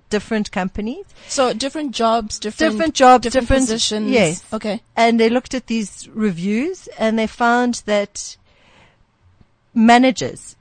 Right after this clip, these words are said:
Speaker 1: it didn't matter if they were male or female managers, were all giving female employees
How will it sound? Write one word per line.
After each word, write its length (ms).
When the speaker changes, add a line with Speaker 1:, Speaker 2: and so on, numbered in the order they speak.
Speaker 1:
it 100
didn't 200
matter 200
if 120
they 140
were 120
male 300
or 60
female 480
managers, 720
were 120
all 320
giving 360
female 640
employees 760